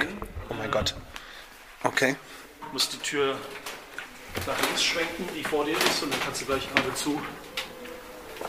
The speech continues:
Speaker 1: Ja. Oh, oh. Ach du Scheiße. Also ich bin jetzt, ei. Also ich hätte hier nicht gefangen sein dürfen. Und
Speaker 2: Naja,
Speaker 1: hier haben die
Speaker 2: aber
Speaker 1: dann
Speaker 2: du,
Speaker 1: drin gesessen.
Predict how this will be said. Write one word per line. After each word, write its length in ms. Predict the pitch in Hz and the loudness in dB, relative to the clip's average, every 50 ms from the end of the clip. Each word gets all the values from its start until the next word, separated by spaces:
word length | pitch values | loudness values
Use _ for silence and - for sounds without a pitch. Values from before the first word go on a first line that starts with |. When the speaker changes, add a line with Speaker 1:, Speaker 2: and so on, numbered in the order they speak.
| - - - - - - - - - - - - - - - - - - - - - - | 0 0 2 4 6 4 4 4 0 -6 -8 -8 -10 -10 -8 -6 -4 -2 -2 0 4 8
Speaker 1:
Ja. 160 | 165 156 - - - - - - - - | 8 8 8 6 2 -4 -4 4 6 8
Oh, 120 | - 208 202 165 - - - 196 | 8 8 8 6 6 8 8 8
oh. 40 | 160 156 - - - - - - - | 8 6 4 0 -2 -4 2 6 8
Ach 200 | - - - - | 8 8 8 4
du 160 | - - - | 4 4 6
Scheiße. 400 | - - - - - - - - - - - - - - - - - - - - - - | 6 6 6 6 6 6 6 4 2 -4 -4 -4 -4 -2 2 4 4 4 4 4 4 6
Also 160 | 151 165 - - | 6 6 8 6
ich 80 | - - | 6 8
bin 140 | - 196 214 | 8 10 10
jetzt, 300 | 220 202 196 196 - - - | 10 10 8 6 4 4 4
ei. 240 | - 185 180 175 160 - - - - - - - - - - - - - - - - - - - - - - - - - - - - - - - - - - - - - - - - - - - - - | 6 6 6 4 4 2 0 -4 -10 -6 -2 -2 0 0 -2 -6 -8 -10 -12 -12 -14 -16 -16 -16 -16 -16 -14 -12 -10 -10 -10 -8 -8 -8 -8 -8 -10 -12 -10 -8 -6 -6 -6 -6 -6 -6 -6 -6 4 6
Also 160 | - 160 160 | 8 8 10
ich 140 | 180 175 - | 8 10 10
hätte 180 | 233 226 - 226 | 8 8 10 8
hier 120 | 202 214 208 | 8 10 8
nicht 180 | 240 262 - | 8 6 4
gefangen 360 | - 214 - - 202 185 180 | 2 2 4 6 6 8 8
sein 200 | 156 151 160 - | 8 6 4 4
dürfen. 340 | 143 151 156 151 - 247 247 - - - - - - - - - - - - - - - | 4 0 -2 -2 -2 -2 -4 -4 -8 -10 -8 -8 -8 -8 -10 -14 -10 -6 -6 0 2 4
Und 80 | - | 4
Speaker 2:
Naja, 40 | - - - - | 6 6 8 8
Speaker 1:
hier 120 | 269 285 - | 8 8 8
haben 100 | 254 247 | 6 4
die 60 | 233 | 2
Speaker 2:
aber 40 | 226 226 | 2 2
Speaker 1:
dann 60 | 214 | 2
Speaker 2:
du, 80 | 202 202 | 2 0
Speaker 1:
drin 80 | 226 | 2
gesessen. 500 | 214 190 170 226 269 269 - 226 269 277 | 4 6 6 6 6 6 6 6 4 4